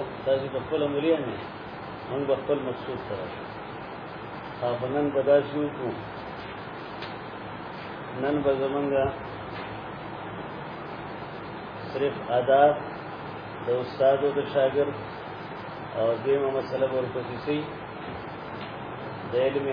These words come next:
حدیث اقسام: روایت الحدیث، درایت الحدیث، مصطلح الحدیث او حدیث.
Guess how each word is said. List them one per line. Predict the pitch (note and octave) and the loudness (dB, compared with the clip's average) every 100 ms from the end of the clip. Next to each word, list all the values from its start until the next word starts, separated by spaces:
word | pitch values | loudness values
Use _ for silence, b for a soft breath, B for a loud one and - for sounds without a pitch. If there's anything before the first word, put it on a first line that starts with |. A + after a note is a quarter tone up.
| B2+ | 2
حدیث | B2+ C3+ C3+ - C3+ C3+ - - - - - - - - - - - - - - - - - - - | 0 0 -4 -2 0 0 -4 -8 -8 -8 -8 -8 -8 -8 -8 -8 -8 -8 -10 -10 -8 -8 -8 -6 0
اقسام: | A#2+ - - C3 A2 A2+ - - - - - - - - - - - - - - - - A#2+ | 0 0 2 2 2 -2 -6 -8 -8 -8 -8 -8 -8 -8 -8 -8 -8 -8 -10 -10 -8 -2 2
روایت | B2 C3+ C#3 C#3+ | 6 8 8 6
الحدیث، | D3 C3+ C3+ C#3 C#3 - - - - - - - | 4 4 2 0 -2 -4 -8 -8 -8 -10 -8 0
درایت | B2+ C3 C#3 C3+ D3 | 8 10 10 6 4
الحدیث، | C3+ C3+ C3 C#3 B2+ G#2+ G#2+ | 4 2 2 -4 -4 -6 -2
مصطلح | C3+ C#3 C#3+ C3+ C3 | 0 2 4 6 6
الحدیث | C3 B2+ B2+ C#3 C#3+ - - - - - - - - - - - - - - - - A2 | 6 4 4 0 -2 -4 -8 -8 -8 -10 -10 -8 -8 -8 -8 -8 -8 -8 -8 -8 -6 -2
او | G#2+ - | -2 -2
حدیث. | G#2+ G#2+ | -4 -4